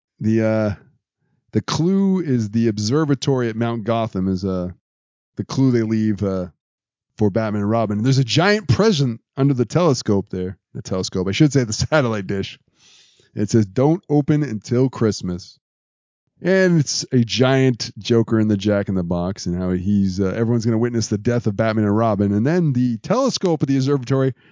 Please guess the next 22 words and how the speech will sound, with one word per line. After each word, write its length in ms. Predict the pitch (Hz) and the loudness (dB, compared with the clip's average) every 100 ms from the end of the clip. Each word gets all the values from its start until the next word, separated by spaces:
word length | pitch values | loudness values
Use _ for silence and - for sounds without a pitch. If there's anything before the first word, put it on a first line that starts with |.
| _ - | _ -4
turns 300 | 226 240 185 | 0 2 2
into 220 | 185 190 | 2 0
a 40 | |
giant 340 | 139 180 180 143 | 0 0 -2 0
cannon 340 | 185 180 147 | 0 2 0
that 120 | 143 | -2
starts 280 | - 165 147 | -2 -2 -2
shooting 320 | - 240 151 | 0 0 0
at 180 | 127 110 | -2 -6
them. 300 | 95 87 87 _ _ _ _ _ _ _ _ | -8 -8 -10 _ _ _ _ _ _ _ _
I 80 | 185 | 0
wanna 200 | 277 233 | 0 2
know 120 | 190 | 2
the, 80 | 147 | 0
really 300 | 131 147 131 | 2 2 0
the 120 | 113 | -2
science 540 | - 127 117 107 - - | -4 -4 -4 -8 -14 -12
of 220 | 107 95 | -10 -6
this, 220 | 101 101 | -6 -6
how 200 | 120 123 | -2 0
Joker 380 | 127 135 131 127 | 2 0 0 -4
turned 460 | 120 127 131 127 | 0 2 2 0